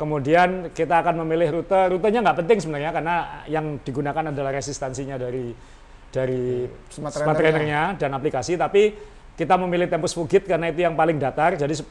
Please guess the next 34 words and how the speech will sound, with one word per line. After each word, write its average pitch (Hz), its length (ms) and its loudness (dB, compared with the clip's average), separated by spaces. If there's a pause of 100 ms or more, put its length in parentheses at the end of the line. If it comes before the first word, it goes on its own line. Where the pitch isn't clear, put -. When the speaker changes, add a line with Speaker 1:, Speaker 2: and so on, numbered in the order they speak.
Speaker 1:
minimal 175 400 0 (160)
tidak 160 320 0
terganggu 147 480 6
oleh 165 80 6
gambar 143 320 0
tanjakan 147 560 2
atau 151 240 -2
apa-apa, 135 480 -2
Speaker 2:
Oh. 120 40 -12 (280)
Speaker 1:
karena 143 160 -2
itu 151 160 -6
tidak 139 240 -2
akan 139 160 -4
berpengaruh. 131 400 -4
Jadi 135 480 -2
lebih 139 240 -2
ke 139 160 -2
supaya 135 320 -2
tenang 135 320 -6
hati 127 320 -6
dan, 123 160 -8 (480)
oh, 156 160 4
tidak 139 240 2
ada 139 160 0
tanjakan, 135 400 0
jadi 139 80 0
bisa 131 240 -2
fokus 147 320 0
ke 151 80 -4
power 143 320 0
di 120 80 -4
kaki 139 320 -6
segala 123 240 -8
macam. 156 400 -8